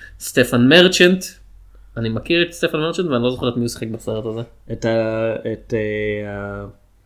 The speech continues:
Speaker 2: האלבינו.
Speaker 1: אה, אוקיי, בסדר. ואינטרדוסינג, אה, דפני קין.
Speaker 2: כן.
Speaker 1: כן.
Speaker 2: קין. כן.
Speaker 1: כאילו, על-, למה <laughs> אמרת את השם משפחה שלה? אני לא יודע.
Speaker 2: אה, ש-, תראה, השם ה-,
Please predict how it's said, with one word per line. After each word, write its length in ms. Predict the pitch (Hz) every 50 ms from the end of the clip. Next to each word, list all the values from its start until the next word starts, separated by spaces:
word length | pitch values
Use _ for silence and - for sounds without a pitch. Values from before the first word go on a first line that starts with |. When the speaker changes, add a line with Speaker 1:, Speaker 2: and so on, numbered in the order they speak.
| _ -
Speaker 2:
האלבינו. 400 | 110 110 104 113 107 104 95 95 - - _ _ _ _ _ _ _ _ -
Speaker 1:
אה, 60 | - - - _ -
אוקיי, 320 | - 127 - - 143 135
בסדר. 400 | 135 - - - 185 208 220 233 240 - - - - - _ _ _
ואינטרדוסינג, 1400 | 117 135 131 135 139 139 147 - - 190 208 220 214 202 196 175 165 180 185 185 - - 160 156 160 170 156 143
אה, 220 | 123 131 131 131 127 127
דפני 400 | 135 139 135 - 170 156 139 139
קין. 340 | - 131 120 113 113 110 113 - -
Speaker 2:
כן. 180 | - - 117 107 - - - _ _ -
Speaker 1:
כן. 140 | - 101 104 104 - - -
Speaker 2:
קין. 200 | - 123 110 101 104 - - - _ - - _ _ _ _ _ _ _ _ _ _ _ _ _ _ _ -
כן. 160 | - 104 101 95 -
Speaker 1:
כאילו, 280 | - 110 110 113 117 - -
על-, 220 | 113 113 113 110 - -
למה 220 | 113 110 117 123 120
<laughs> 60 | - -
אמרת 220 | 165 180 - - 165
את 120 | - -
השם 220 | - - - 190 185
משפחה 480 | 180 - - 190 - - - 147 -
שלה? 240 | - - - - -
אני 160 | - - 131
לא 80 | 127 123
יודע. 320 | 139 139 - - - - - - - _ _ _ - - - - - -
Speaker 2:
אה, 100 | 123 120
ש-, 300 | 120 - - - - - - - - - - _ _ _ _
תראה, 200 | - 147 120 - - - - - 131
השם 300 | 135 - - 185 196 202
ה-, 180 | 208 202 190